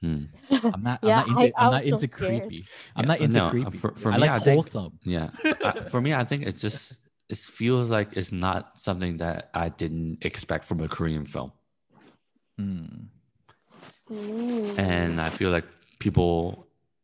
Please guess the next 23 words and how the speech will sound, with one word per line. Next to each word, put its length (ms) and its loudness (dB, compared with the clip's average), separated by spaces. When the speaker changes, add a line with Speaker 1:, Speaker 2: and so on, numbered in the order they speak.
Speaker 1:
especially, 380 0
like, 140 0
Oscar 400 0
kind 220 -2
of 100 2
thing, 440 -4
give 140 2
them 160 0
all 140 2
the 140 0
accolade 340 -4
'cause 220 -6
they 200 4
are 180 0
not 320 0
paying 240 2
attention 380 0
to 100 -10
Korean 380 0
films. 460 -6
Speaker 3:
Oh 120 10
yeah, 260 10
I, 140 2